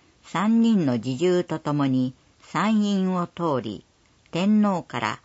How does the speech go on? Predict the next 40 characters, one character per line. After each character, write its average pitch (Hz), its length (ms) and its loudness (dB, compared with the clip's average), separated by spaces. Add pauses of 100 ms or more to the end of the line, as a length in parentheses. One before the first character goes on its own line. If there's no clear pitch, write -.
(120)
長 156 320 0
尻、 131 340 -8 (420)
田 233 140 -2
尻 156 380 -4
を 110 160 -6
越 131 140 -8
え 139 140 -4
て - 280 -8 (220)
出 240 320 -4
野 151 140 2
に 113 140 -2
た 139 160 -8
ど 185 140 -2
り 180 160 -4
着 165 240 -6
い 123 40 -6
た 117 180 -12
と、 107 280 -10 (440)
辻 170 460 -4
官 202 320 0
兵 135 180 0
衛 123 60 -2
さ 131 220 -4
ん 127 120 2
の 123 100 0
屋 131 180 -2
根 185 160 -2
裏 175 240 -2
か - 180 -6
ら 143 120 -2
発 131 220 -10 (140)
見 160 240 -2
さ 139 180 -6
れ 135 140 -6
た 107 280 -10 (720)
常 170 120 -2 (180)
房 160 480 -6
遺 190 100 -6
書 139 200 -2
に 107 180 -4